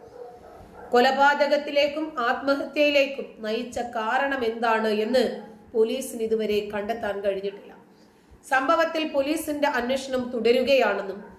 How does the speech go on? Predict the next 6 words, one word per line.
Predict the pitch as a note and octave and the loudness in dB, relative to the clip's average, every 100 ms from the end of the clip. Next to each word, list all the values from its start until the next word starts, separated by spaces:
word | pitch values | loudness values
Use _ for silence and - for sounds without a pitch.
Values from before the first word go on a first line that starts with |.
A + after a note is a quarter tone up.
| - - A#3+ | -20 -10 0
പ്രാദേശിക | A#3 A#3 B3+ B3+ B3+ B3 | 2 4 4 4 -2 -2
മാധ്യമങ്ങളടക്കം | A3+ G#3+ A3+ G#3+ A#3+ A#3+ A#3 A3+ G#3 G3+ - G#3 - G3+ | -2 0 -2 -2 -4 -2 -2 2 2 0 -4 -6 -6 -8
റിപ്പോർട്ട് | G3+ A3+ A3 G#3+ | -4 -2 0 -2
ചെയ്യുന്നുണ്ട്. | - G3+ G#3+ A#3 - - - - - - - - - - - - - - | -4 -6 -8 -12 -16 -20 -20 -20 -20 -20 -20 -20 -20 -20 -20 -20 -14 2
ആനന്ദും | C4+ D4+ F4+ F#4+ E4+ C#4+ A#3+ D4 - - - _ _ _ _ - A3 | 4 4 4 4 4 2 0 -4 -8 -20 -20 _ _ _ _ -16 -4
ഭാര്യ | G#3+ B3+ C#4 D4 D4+ | 2 4 4 4 4